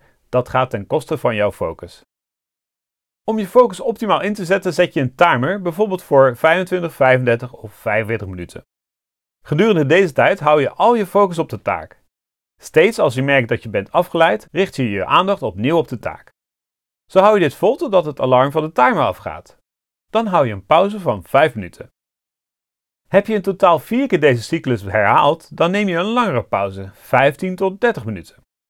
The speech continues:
De tijden die je gefocust bent en de rustpauze stem je af op wat voor jou het beste werkt.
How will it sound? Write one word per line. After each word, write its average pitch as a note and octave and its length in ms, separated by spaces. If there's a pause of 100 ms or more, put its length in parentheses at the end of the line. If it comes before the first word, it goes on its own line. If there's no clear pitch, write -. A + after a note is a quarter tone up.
(760)
De E3 180
tijden A3+ 340
die E3 100
je B2+ 60
gefocust D#3+ 440
bent G3 260
en D3+ 160
de B2 80
rustpauze D#3 580
stem B2 260
je F2 80
af C#3 240
op F3+ 140
wat B2+ 180
voor A#2+ 120
jou G2+ 180
het A2+ 80
beste C3 260
werkt. G3+ 440